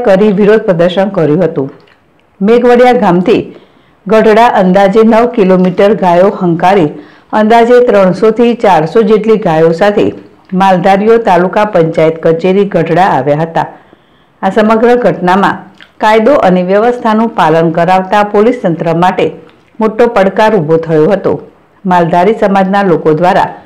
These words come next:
તાલુકા પંચાયત કચેરીમાં પ્રવેશ કરવા માટે ધક્કામુક્કી કરવામાં આવતા પોલીસ તંત્ર અને માલધારીઓ વચ્ચે ઘર્ષણના દ્રશ્યો સર્જાયા હતા. માલધારીઓ દ્વારા તાલુકા પંચાયત કચેરીનો ગેટ જબરજસ્ત ખોલી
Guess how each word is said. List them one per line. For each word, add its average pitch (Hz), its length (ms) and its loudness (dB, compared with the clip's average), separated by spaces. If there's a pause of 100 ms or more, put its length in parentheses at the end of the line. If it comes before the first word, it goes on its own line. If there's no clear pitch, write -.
(460)
તાલુકા 240 460 2
પંચાયત 170 480 0
કચેરીમાં 190 640 0
પ્રવેશ 233 380 2
કરવા 160 300 0
માટે 175 300 -2 (500)
ધક્કામુક્કી 214 760 0
કરવામાં 165 500 0
આવતા 190 340 -2 (300)
પોલીસ 233 320 0
તંત્ર 214 260 0
અને 170 260 2 (120)
માલધારીઓ 165 500 0
વચ્ચે 190 380 0
ઘર્ષણના 208 520 0
દ્રશ્યો 175 360 0
સર્જાયા 156 560 -2
હતા. 160 220 -2 (680)
માલધારીઓ 196 580 2
દ્વારા 165 300 0
તાલુકા 185 440 -2 (100)
પંચાયત 170 440 -2
કચેરીનો 165 500 -2 (120)
ગેટ 190 240 0 (520)
જબરજસ્ત 208 720 0 (960)
ખોલી 247 340 2